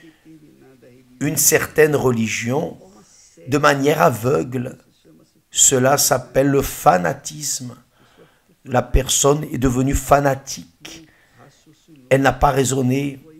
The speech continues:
elle a utilisé l'émotion, le cœur, le sentiment. Et cela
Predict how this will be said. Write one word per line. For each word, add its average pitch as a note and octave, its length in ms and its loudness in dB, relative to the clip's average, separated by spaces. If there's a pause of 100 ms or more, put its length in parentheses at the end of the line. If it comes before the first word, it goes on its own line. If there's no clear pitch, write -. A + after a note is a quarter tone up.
(240)
elle B2+ 140 0
a C3 80 6
utilisé C3+ 460 -2
l'émotion, C#3+ 760 -2 (460)
le C3 140 -8
cœur, - 680 0 (840)
le C#3 80 -12
sentiment. - 960 -6 (3250)
Et D3+ 120 -2
cela C#3 680 0